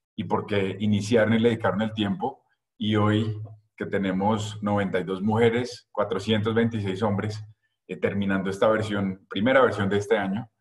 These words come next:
eh, más los docentes de nuestras universidades aliadas, eh, de verdad que se tienen que sentir muy orgullosos por haber completado esto. El, hoy en los, en los proyectos, los cinco mejores proyectos que vamos a ver,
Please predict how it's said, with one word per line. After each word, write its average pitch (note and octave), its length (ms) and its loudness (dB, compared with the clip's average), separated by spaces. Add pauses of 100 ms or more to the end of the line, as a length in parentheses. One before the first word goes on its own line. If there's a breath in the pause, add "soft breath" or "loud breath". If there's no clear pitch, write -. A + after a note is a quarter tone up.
(360)
eh, F#2 340 -6
más G#2 360 0
los G2 340 -2
docentes G#2+ 480 0
de A2+ 80 0
nuestras G#2+ 300 -2
universidades F2+ 480 -2
aliadas, G2 440 -2 (460)
eh, F2+ 240 -6
de F2 480 -4
verdad F#2 240 2
que G#2 100 -4
se A2+ 80 0
tienen G#2 220 -2
que A2+ 80 -2
sentir G#2 280 -2
muy A2+ 220 6
orgullosos - 460 -2
por G#2 140 -4
haber F#2 140 0
completado F#2 540 -2
esto. - 260 -8 (1500 loud breath)
El, G2 500 -6 (260)
hoy C#3+ 520 4
en A2 180 0
los, - 720 -2 (160)
en G#2 140 -2
los G2+ 140 -4
proyectos, A2 720 -2
los G2+ 160 -8
cinco C3+ 260 0
mejores A2 300 2
proyectos G#2 480 -6
que - 100 -6
vamos F#2+ 220 -4
a G#2 80 2
ver, G#2 260 -2